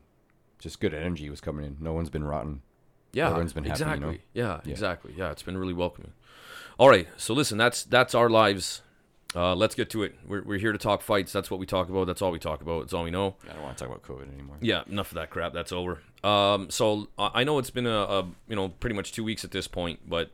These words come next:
Speaker 2: I was out of town. Let's quickly go through the,
Speaker 1: Oh, yeah.
Speaker 2: the Muay Thai World Cup. Um, how, how was it from a fan perspective? I obviously had a bit of a different chair. So how were you,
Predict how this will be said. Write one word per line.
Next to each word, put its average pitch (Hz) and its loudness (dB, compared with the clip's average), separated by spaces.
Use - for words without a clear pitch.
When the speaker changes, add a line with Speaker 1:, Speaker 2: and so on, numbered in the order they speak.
Speaker 2:
I 104 4
was 113 2
out 95 4
of 85 -2
town. 87 -2
Let's 95 -4
quickly 110 -6
go 101 -2
through 104 -6
the, 85 2
Speaker 1:
Oh, - -20
yeah. 76 -18
Speaker 2:
the 85 0
Muay 92 0
Thai 92 -2
World 90 0
Cup. - -2
Um, 85 -2
how, - 4
how 107 4
was 117 6
it 101 -8
from 110 -2
a 98 0
fan 113 0
perspective? 87 -6
I 90 2
obviously 95 0
had 92 -4
a 92 -4
bit 92 -4
of 85 -4
a 82 -8
different 82 -6
chair. 95 4
So 90 0
how 95 2
were 95 0
you, 87 -6